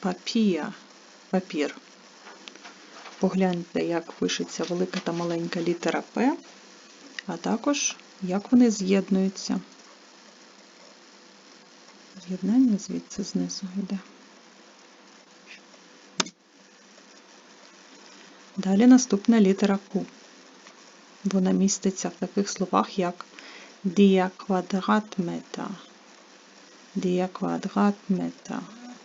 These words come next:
квадратний метр. Die Quelle, die Quelle, джерело.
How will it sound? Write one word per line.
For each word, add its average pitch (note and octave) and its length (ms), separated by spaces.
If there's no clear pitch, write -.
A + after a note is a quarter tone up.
квадратний F3 580
метр. F3 420
Die G3+ 360
Quelle, G3 720
die F#3 520
Quelle, G3+ 680
джерело. F#3+ 540